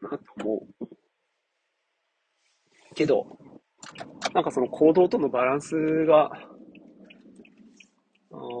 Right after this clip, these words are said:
ー、今の自分にとってはなんか遅いって思っちゃうのかな。なんかね、申し訳ないなって、本当に、なんかその申し訳なさがすごく強いっすね。あー、もっと、あー、なんか優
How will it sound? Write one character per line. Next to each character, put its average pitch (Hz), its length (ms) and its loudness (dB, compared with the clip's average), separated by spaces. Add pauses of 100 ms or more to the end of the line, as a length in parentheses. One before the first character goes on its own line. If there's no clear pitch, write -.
ー、 123 40 -6
今 135 200 -4
の 117 80 -14
自 113 160 -12
分 139 160 -2
に 139 120 0
と 147 100 2
っ 143 40 -2
て 135 120 0
は 117 100 0
な 120 100 -10
ん 113 40 -12
か - 120 -8
遅 117 360 2
い 165 40 4
っ - 800 -16
て 139 100 0 (100)
思 147 80 -2
っ - 60 -16 (120)
ち - 120 -4
ゃ 127 60 0
う 113 80 -6
の 113 100 -10
か 113 140 -6
な。 110 80 -6 (1900)
な 170 120 2
ん 180 40 -4
か 143 100 2
ね、 131 120 -6
申 151 140 4
し 185 80 2
訳 185 160 6
な 185 120 6
い 165 40 2
な 147 120 4
っ 143 40 -2
て、 - 320 -12
本 139 160 -4
当 151 100 -2
に、 143 240 -4
な 135 100 -4
ん 139 60 -8
か - 60 -20 (120)
そ 127 60 -6
の 143 140 -6
申 - 60 -10
し - 40 0
訳 175 160 4
な 180 120 0
さ - 200 0 (380)
が 123 200 -20 (720)
す - 160 -12
ご 151 120 0
く - 200 -10
強 139 300 -2
い 120 40 -2
っ 113 40 -14
す - 220 -20
ね。 - 320 -12 (1080)
あ 120 180 -14 (160)
ー、 120 40 -10
も 127 100 -10
っ - 120 -20
と、 110 200 0 (880)
あ 113 60 -12
ー、 - 200 -14
な 117 60 -6
ん - 20 -16
か 113 100 -14
優 120 120 -2